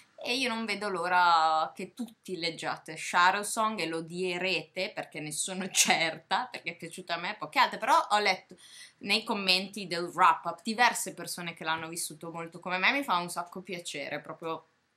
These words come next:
sono felicissima di questa cosa. La prossima domanda è Eyebrows, ovvero, eh, sopracciglia, un libro che secondo te tutti dovrebbero leggere.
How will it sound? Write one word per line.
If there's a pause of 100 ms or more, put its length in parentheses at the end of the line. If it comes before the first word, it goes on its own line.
(100)
sono
felicissima
di
questa
cosa.
La
prossima
domanda
è
Eyebrows,
ovvero,
eh,
sopracciglia, (320)
un
libro
che
secondo
te
tutti
dovrebbero
leggere.